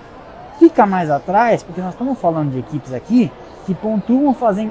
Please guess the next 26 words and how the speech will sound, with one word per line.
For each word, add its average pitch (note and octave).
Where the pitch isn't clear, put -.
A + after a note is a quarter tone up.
oito, G3
dez, C#3
um D#3+
final E3+
de -
semana E3
bom, E3
fazem D#3+
doze, D#3
quinze G3
pontos. C#3+
Então, F#3
é, D3
duzentos F3+
e -
noventa F#3+
e E3+
sete F3+
e -
meio D#3
a D#3+
duzentos D#3
e E3+
cinquenta F3
e C3
oito F3+